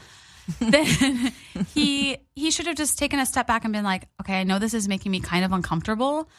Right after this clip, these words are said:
but the reason I went on this dating website first, or app, first of all, is because I wanted to be with somebody else." And you have to kinda learn to pick and choose where you're gonna let go of things. And maybe that's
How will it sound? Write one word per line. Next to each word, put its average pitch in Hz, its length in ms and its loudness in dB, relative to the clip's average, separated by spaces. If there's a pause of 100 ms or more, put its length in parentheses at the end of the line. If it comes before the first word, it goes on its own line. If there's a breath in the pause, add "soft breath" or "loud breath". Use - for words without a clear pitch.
(180 soft breath)
but 202 100 -8
the 202 120 2
reason 208 280 0
I 202 100 4
went 175 200 0
on 175 100 0
this 175 140 -4
dating 165 400 0
website 160 400 -2
first, 160 380 -4 (100)
or 156 200 0
app, 151 240 2
first - 380 -6
of 160 80 -6
all, 147 220 0
is 156 140 -6
because - 280 -8
I 165 100 -4
wanted 160 460 0
to 143 240 -6 (460)
be 202 160 0
with 190 120 0
somebody 135 380 0
else." - 240 -2 (360 loud breath)
And 233 160 4
you 254 80 4
have 294 200 2
to 330 100 -6
kinda 285 260 -2
learn 269 220 0
to 254 160 -4 (240)
pick 262 180 -6
and 262 80 2
choose 254 240 -2
where 247 80 2
you're 233 60 0
gonna 240 140 2
let 220 140 0
go 240 220 0
of 233 80 -6
things. - 520 -10 (360 soft breath)
And 233 160 2
maybe 240 460 0
that's 214 440 -2